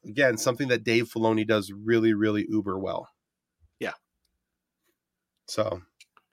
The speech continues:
Speaker 2: Yep. He's pretty good at calling back on hi-, his own work and, you know, the previous lore and obviously, you know, bringing stuff from the old Legends E U in and doing something new and fun and exciting with it.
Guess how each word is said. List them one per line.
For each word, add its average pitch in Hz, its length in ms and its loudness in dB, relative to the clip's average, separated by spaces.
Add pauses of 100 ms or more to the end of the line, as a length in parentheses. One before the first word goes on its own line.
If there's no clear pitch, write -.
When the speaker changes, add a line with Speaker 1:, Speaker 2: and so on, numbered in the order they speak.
(140)
Speaker 2:
Yep. - 200 -6 (280)
He's 151 220 -2
pretty 214 200 0
good 202 140 8
at 151 60 0
calling 156 220 6
back 135 220 4
on 120 100 2
hi-, 123 220 0
his 120 160 -4
own 120 360 0 (600)
work 117 400 2 (120)
and, 107 320 -2 (380)
you 113 80 -2
know, 110 60 2
the 101 80 -2
previous 123 500 0
lore 113 380 4
and 104 280 0
obviously, 104 540 -2
you 131 120 -8
know, 101 220 -12 (720)
bringing 117 300 2
stuff - 240 4
from 107 260 2
the 107 100 2
old 107 260 6 (140)
Legends 110 420 4
E 110 300 0
U 110 220 2
in 147 400 2
and 107 220 0
doing 104 220 0
something 107 420 -4
new 120 340 6
and 104 220 -4
fun 117 260 2
and 104 120 -2
exciting 113 360 -2
with 104 140 -2
it. 117 140 -2